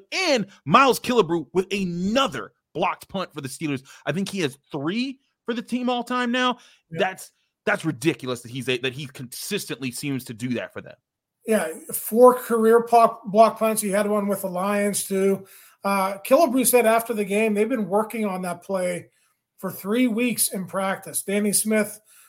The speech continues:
Speaker 2: put it in, I think, after the forty-niners or maybe after the Browns game.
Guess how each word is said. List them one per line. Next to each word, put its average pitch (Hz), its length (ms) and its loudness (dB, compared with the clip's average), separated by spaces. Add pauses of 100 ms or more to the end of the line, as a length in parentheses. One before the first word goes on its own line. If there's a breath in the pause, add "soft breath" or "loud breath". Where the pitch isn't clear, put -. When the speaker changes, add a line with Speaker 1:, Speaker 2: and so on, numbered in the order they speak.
(200 soft breath)
Speaker 2:
put 220 160 4
it 208 100 4
in, 208 180 2
I 196 100 -2
think, 208 440 -4
after 220 420 -2
the 208 80 -4
forty-niners 208 840 -2
or 185 60 -6
maybe 196 260 -4
after 202 320 -4
the 208 80 -2
Browns 180 400 -4
game. 165 400 -10